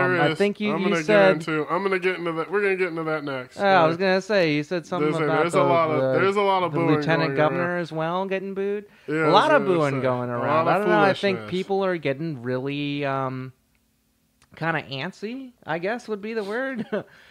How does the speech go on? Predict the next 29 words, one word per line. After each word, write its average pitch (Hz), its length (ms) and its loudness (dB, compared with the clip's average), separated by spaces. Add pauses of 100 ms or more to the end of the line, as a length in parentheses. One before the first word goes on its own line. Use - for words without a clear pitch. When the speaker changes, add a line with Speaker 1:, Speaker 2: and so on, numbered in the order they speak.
(180)
Speaker 2:
Yeah. 143 500 0
Speaker 1:
Um, 131 260 -6 (300)
I 143 80 -4
mean, 151 480 -6 (600)
I 139 100 -8
mean, 131 320 -6
look 131 200 -8
at 170 80 -4
what's 151 200 -10
going 127 340 -6
on. 143 300 -6
How 127 180 -4
could 123 260 -10
you 123 140 -8
not? 127 480 -6
So, 135 460 -2 (440)
I 311 140 4
don't 240 120 4
know. 185 260 2 (560)
I 180 580 2
don't 180 320 0
condone 156 420 0
it, 190 240 -4 (160)
but 147 240 -2
I 139 180 0
see 147 200 -8
why 131 240 -2
it 123 100 -6
happened. 147 440 -6